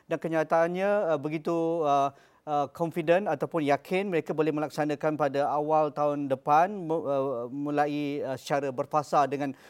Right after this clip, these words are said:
pelaksanaan padu ini. Tetapi sebagai pakar ekonomi, adakah, uh, Malaysia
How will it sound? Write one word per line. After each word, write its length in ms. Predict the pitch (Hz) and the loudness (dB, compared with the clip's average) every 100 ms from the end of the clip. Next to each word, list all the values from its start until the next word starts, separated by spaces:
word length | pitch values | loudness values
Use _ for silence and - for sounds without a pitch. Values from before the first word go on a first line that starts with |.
| - - | -16 0
pelaksanaan 560 | 147 135 156 139 139 | 0 2 -2 -2 -2
padu 400 | 139 139 135 143 | 0 0 0 -2
ini. 240 | 135 160 202 | -4 -6 -4
Tetapi 320 | 190 180 208 | 0 2 0
sebagai 320 | 175 175 170 | 0 0 0
pakar 320 | 180 180 202 | 0 2 4
ekonomi, 400 | 180 185 180 190 - - _ 170 | 2 0 -4 -6 -10 -20 _ -2
adakah, 400 | 175 180 196 - _ - | -2 2 2 2 _ -6
uh, 240 | 165 165 | 0 2
Malaysia 560 | 156 165 185 - 208 202 | 2 0 0 6 8 8